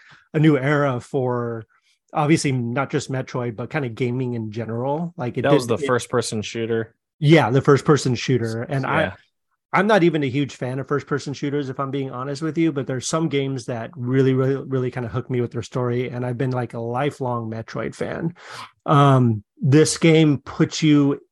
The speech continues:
Speaker 1: in, obviously, of the shoes of Samus in, like, a really cool, really immersive way. Uh, the engine that they use for this one just enhances everything tenfold. Like, it, it's absolutely gorgeous. It feels like a brand new game. Like, I remember, like,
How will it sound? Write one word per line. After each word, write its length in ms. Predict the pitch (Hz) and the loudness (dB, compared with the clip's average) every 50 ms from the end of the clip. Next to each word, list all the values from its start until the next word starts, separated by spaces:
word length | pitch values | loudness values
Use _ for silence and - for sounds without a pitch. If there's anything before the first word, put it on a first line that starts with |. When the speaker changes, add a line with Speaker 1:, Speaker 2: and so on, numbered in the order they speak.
| _ _ _ | _ _ _
Speaker 1:
in, 580 | - 185 160 151 151 147 147 139 139 135 135 - | -2 0 2 2 2 0 0 -2 -2 -4 -6 -6
obviously, 420 | - 135 139 131 135 - - 143 | -6 -6 -4 -4 -4 -2 -2 -4
of 200 | 131 135 135 123 | -2 -4 -6 -4
the 100 | 117 131 | -4 -4
shoes 420 | 120 - - 170 170 160 151 135 120 | -4 -2 0 2 4 4 4 2 -2
of 120 | 123 113 | -4 -6
Samus 640 | - - 143 139 147 127 117 113 113 - - - - | -4 -4 -4 -4 -4 -6 -8 -10 -10 -10 -10 -10 -10
in, 260 | - 143 135 127 123 | -8 -6 -4 -4 -2
like, 220 | 123 120 120 - | -2 -4 -4 -4
a 60 | 127 | -4
really 380 | 120 120 127 143 156 147 135 113 | -2 0 0 2 2 2 0 -2
cool, 560 | - - - 143 139 135 131 131 131 127 123 - - - - _ _ _ _ | -6 -8 -4 -2 0 2 2 0 -2 -4 -8 -12 -20 -20 -20 _ _ _ _
really 240 | 135 143 151 170 160 | 0 4 4 6 4
immersive 560 | 143 123 120 120 120 120 120 - - 135 110 | 4 2 -2 -6 -6 -8 -8 -8 -8 -10 -10
way. 440 | 104 104 107 113 117 127 147 170 170 - - - - - - - _ - | -8 -8 -8 -6 -4 -4 -4 -6 -6 -10 -18 -20 -20 -20 -20 -18 _ -2
Uh, 400 | 139 139 135 127 127 127 - - - - _ | 0 0 2 0 -2 -4 -6 -8 -12 -20 _
the 560 | - 202 151 131 143 143 139 135 131 131 131 156 | -8 -8 -2 0 2 2 2 2 0 -2 -4 -2
engine 380 | 143 143 151 131 156 156 156 | -2 -2 0 2 2 2 2
that 140 | 151 147 - | 0 0 -2
they 80 | 156 143 | -2 0
use 220 | 143 151 151 143 | 2 0 0 0
for 140 | - 147 135 | -2 -6 -4
this 240 | 120 139 131 - - | -4 -4 -4 -4 -4
one 220 | 151 156 156 143 | -4 -4 -4 -4
just 260 | 117 131 135 - - | -4 -6 -6 -6 -6
enhances 680 | 170 147 127 104 - 147 135 139 135 - 143 131 117 - | -6 -8 -8 -8 -8 -6 -6 -6 -4 -4 -4 -4 -4 -6
everything 800 | - - 139 127 127 131 123 - 139 127 127 127 123 123 120 - _ _ 196 - - | -6 -6 -6 -4 -2 -4 -4 -4 -4 -4 -4 -4 -4 -4 -6 -8 _ _ -20 -20 -8
tenfold. 560 | - 143 131 117 110 - 120 110 113 - - | -4 -2 -2 -2 -4 -6 -10 -10 -10 -10 -8
Like, 220 | 131 120 117 - 131 | -8 -8 -6 -6 -6
it, 160 | 117 - - _ _ _ _ | -8 -8 -10 _ _ _ _
it's 340 | 139 127 - - - - - - - - - - _ _ - | -4 -4 -4 -4 -6 -8 -8 -12 -20 -20 -20 -20 _ _ 2
absolutely 420 | 160 160 - - 175 165 151 139 | 2 2 6 6 8 8 8 8
gorgeous. 340 | 131 143 131 127 139 131 - | 6 4 4 6 4 2 2
It 80 | 113 | -4
feels 300 | - _ 165 170 185 180 | 0 _ 6 6 8 8
like 160 | 196 180 180 160 | 6 6 6 4
a 40 | |
brand 280 | 123 104 143 127 127 123 | 2 2 0 0 2 0
new 160 | 120 117 113 | 0 -2 -4
game. 340 | 92 117 110 - - 107 - | -6 -6 -8 -8 -10 -12 -8
Like, 340 | - 139 135 123 123 - - | -6 -4 -2 -4 -4 -4 -4
I 140 | - 135 139 | -2 0 2
remember, 460 | 139 143 139 143 143 143 147 147 139 | 4 4 4 4 4 6 6 6 6
like, 360 | 139 135 131 127 123 - | 4 2 2 -2 -4 -8